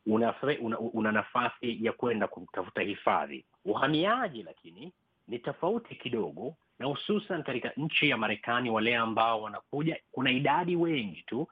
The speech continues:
ambao wao hawahitaji kwa, wa-, hawakimbii mataifa yao kwa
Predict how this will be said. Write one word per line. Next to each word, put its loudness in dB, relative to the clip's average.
ambao 4
wao 0
hawahitaji -2
kwa, -4
wa-, -2
hawakimbii 2
mataifa 0
yao 6
kwa -4